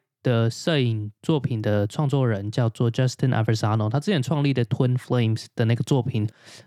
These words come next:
呃，地板价一路来到两百多克以太币。那持有这个N F T，你有什么好处？那 Proof 以三个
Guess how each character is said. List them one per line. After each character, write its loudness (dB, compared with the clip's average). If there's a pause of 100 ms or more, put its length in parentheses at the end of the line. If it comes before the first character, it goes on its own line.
(220)
呃， 0
地 -2
板 2
价 2
一 0
路 2
来 0
到 0
两 0
百 -2
多 0
克 -2
以 -8
太 0
币。 -2 (760)
那 0
持 -4
有 2
这 -4
个 0
N 2
F 0
T， -2
你 2
有 4
什 -6
么 -6
好 -4
处？ 2 (400)
那 -4
Proof 0
以 2
三 0
个 0